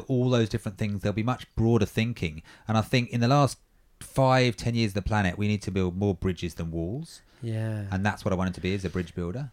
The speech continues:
Speaker 2: Yeah, and you become, well, you become open-minded.
Speaker 1: Yeah.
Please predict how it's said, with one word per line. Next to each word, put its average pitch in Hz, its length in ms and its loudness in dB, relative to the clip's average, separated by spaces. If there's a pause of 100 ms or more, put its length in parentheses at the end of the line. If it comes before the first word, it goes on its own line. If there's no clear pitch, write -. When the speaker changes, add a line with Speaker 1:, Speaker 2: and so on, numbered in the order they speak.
(120)
Speaker 2:
Yeah, 143 140 -2
and 156 120 2
you 139 80 2
become, 151 320 -2
well, 160 300 0
you 147 160 2
become 151 300 2
open-minded. 123 760 -2 (140)
Speaker 1:
Yeah. 107 180 -10